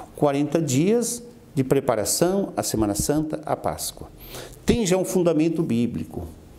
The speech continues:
O povo de Deus pelo deserto andou quarenta anos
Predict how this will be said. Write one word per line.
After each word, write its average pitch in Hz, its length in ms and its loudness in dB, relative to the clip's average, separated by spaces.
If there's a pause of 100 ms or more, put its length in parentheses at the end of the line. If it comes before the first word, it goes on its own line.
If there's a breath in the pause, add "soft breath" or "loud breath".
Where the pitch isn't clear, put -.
(260 loud breath)
O 117 120 2
povo 202 600 2
de 147 120 4
Deus 196 560 0
pelo 143 220 0
deserto 143 840 0
andou 139 380 2
quarenta 143 540 0
anos 123 720 0